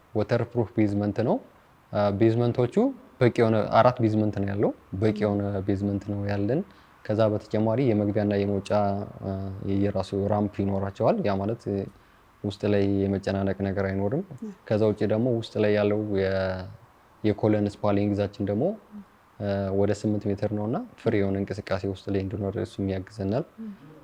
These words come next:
Speaker 1: እ፣ ከዛ በተጨማሪ እንግዲህ ኤር ፕሬዠራይዝድ ዶር በእያንዳንዱ ፍሎር እንጠቀማለን። ይህ ማለት፣ እ፣ እሳት አደጋ ድንገት ቢነሳ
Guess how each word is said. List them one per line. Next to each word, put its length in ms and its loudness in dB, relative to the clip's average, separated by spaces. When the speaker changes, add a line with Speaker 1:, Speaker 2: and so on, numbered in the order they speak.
Speaker 1:
እ፣ 100 -2
ከዛ 240 2
በተጨማሪ 460 2
እንግዲህ 240 2
ኤር 140 4
ፕሬዠራይዝድ 580 8
ዶር 180 6
በእያንዳንዱ 540 6
ፍሎር 260 2
እንጠቀማለን። 720 0
ይህ 160 2
ማለት፣ 400 0
እ፣ 140 2
እሳት 260 0
አደጋ 320 0
ድንገት 380 0
ቢነሳ 400 -2